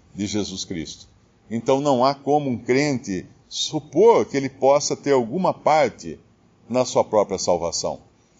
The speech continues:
E quando nós lemos esse versículo, versículo seis, "Manifestei o teu nome aos homens que do mundo me deste, eram teus, e tu mos deste e guardaram a tua palavra."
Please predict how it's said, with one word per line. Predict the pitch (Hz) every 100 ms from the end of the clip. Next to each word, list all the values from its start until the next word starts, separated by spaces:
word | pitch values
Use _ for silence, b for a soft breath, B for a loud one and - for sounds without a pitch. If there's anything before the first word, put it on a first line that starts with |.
| _
E | 135
quando | 131 196 202
nós | 190 160 127
lemos | 160 175 135 101 - - _ -
esse | 131 123 139
versículo, | 131 123 120 147 143 135 113 107 95 87 76 - _ _ _ _ _ _ _ _ _ _ _ -
versículo | 113 135 123 143 135 117
seis, | - - 196 143 73 - - - _ _ _ _ _
"Manifestei | 120 131 135 143 127 - 151
o |
teu | 147 139
nome | 123 131 123
aos | 113 110
homens | 135 156 143 -
que | 127
do | 117
mundo | 131 123
me | 113
deste, | 95 135 185 - 143
eram | 131 110
teus, | - 165 208 202 - - _
e | 123 127
tu | 185
mos | 202 151 95
deste | 131 160 160 175
e |
guardaram | 175 165 135 143 151
a |
tua | 151 147
palavra." | 147 113 120 107 80